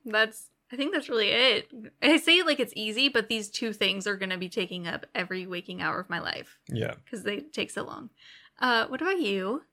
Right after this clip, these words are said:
Speaker 2: Uh, I'm just gonna be blasting, just straight up no-lifing New World as much as possible because,
Speaker 1: Yeah.
Speaker 2: like I said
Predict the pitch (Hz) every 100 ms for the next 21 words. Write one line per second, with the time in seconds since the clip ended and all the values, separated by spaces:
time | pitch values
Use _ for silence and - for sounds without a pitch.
0 | - 139 120 117 113 127 - 165 160 147
1 | 143 139 131 113 107 107 110 - 123 117
2 | 117 113 113 - - - 120 110 107 113
3 | 110 110 110 107 110 110 113 110 107 107
4 | 107 107 110 110 80 104 104 107 104 113
5 | 104 - 101 - 120 127 127 110 - 110
6 | 107 104 - - - - - 151 135 143
7 | 143 139